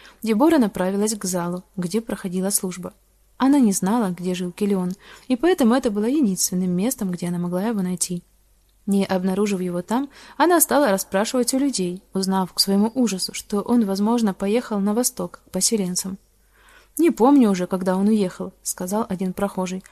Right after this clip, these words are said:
"Наверное, вернется. Спросите у маркетанта". Киллиона в лавке маркетанта не было.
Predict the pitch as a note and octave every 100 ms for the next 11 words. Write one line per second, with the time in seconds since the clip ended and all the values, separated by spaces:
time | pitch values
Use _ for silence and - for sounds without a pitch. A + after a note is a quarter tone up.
0 | - - - D4+ F#4+ F#4+ F4 D#4+ E4 D#4+
1 | G3 - - _ - - A3+ A3+ E4 F#3
2 | G3 G3 F#3+ A#3 G3+ E3+ F3 G3 _ _
3 | _ _ _ _ _ - - G#3+ A#3 D#4
4 | A#3+ F#3+ C4 - G3+ F#3+ - G3 G3+ A3
5 | A3+ F#3 F3+ F3+